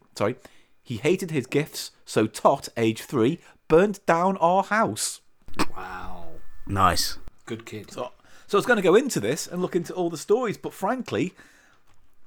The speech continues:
Speaker 1: it's really depressing. There's
Speaker 3: Yeah,
Speaker 1: one
Speaker 3: I'm
Speaker 1: story
Speaker 3: glad.
Speaker 1: here
Speaker 3: I'm
Speaker 1: co-
Speaker 3: glad you didn't.
Speaker 1: Although, if you want a bit, something a bit lighter, there's a nice little story here called Say What. "These cringe-worthy phone fails will make you think twice before rushing for that next text."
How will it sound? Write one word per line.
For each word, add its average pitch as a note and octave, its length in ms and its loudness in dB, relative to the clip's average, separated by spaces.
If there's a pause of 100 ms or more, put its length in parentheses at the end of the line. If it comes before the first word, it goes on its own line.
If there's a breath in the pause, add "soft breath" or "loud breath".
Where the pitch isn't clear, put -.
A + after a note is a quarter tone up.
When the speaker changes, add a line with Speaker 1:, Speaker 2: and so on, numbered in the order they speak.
(300)
Speaker 1:
it's F#3+ 260 -4
really F3 320 4
depressing. F3 600 0
There's F#3 120 0
Speaker 3:
Yeah, G3 160 8
Speaker 1:
one D3+ 80 8
Speaker 3:
I'm D3+ 80 0
Speaker 1:
story E3 100 0
Speaker 3:
glad. F#3 240 6
Speaker 1:
here D#3+ 200 4
Speaker 3:
I'm D3+ 80 -4
Speaker 1:
co- F#3 80 0
Speaker 3:
glad G3 300 0
you F3+ 60 -6
didn't. F3 400 -4 (140)
Speaker 1:
Although, C3+ 260 2 (160 loud breath)
if D3 120 -8
you F3+ 40 -4
want F#3 120 -2
a F3 40 -4
bit, - 180 -4
something E3 280 -6
a D#3 40 -4
bit D#3 180 0
lighter, G2+ 500 -2 (380 loud breath)
there's G#2+ 160 2
a A2+ 60 -2
nice B2 260 -4
little G#2+ 160 -6
story G2+ 360 -2
here F#2 220 -4
called G2 340 -10
Say G2+ 300 -2
What. G2 380 -4 (320 loud breath)
"These A2 220 -2
cringe-worthy D#3+ 800 0
phone E3+ 400 -4
fails F2 460 -4
will G#2 80 -6
make G#2+ 180 -6
you A#2+ 80 -6
think A2 280 -6
twice C3 340 -2
before A2 300 -4
rushing A#2 340 -4
for - 120 -12
that A#2+ 200 0
next B2 380 -6
text." - 560 0